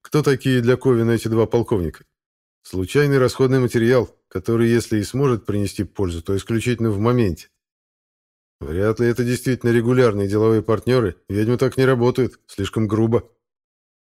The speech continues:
Ну да, после небольшого раздумья согласился со мной Мирон.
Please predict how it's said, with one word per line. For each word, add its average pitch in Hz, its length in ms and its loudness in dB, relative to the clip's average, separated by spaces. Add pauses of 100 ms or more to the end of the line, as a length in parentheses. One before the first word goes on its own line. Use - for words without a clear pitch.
(720)
Ну 76 300 -6
да, 101 260 -2 (680)
после - 260 -14
небольшого 85 460 -6
раздумья 87 420 -4
согласился 90 600 -6
со 87 100 -10
мной 87 180 -4
Мирон. 92 340 -2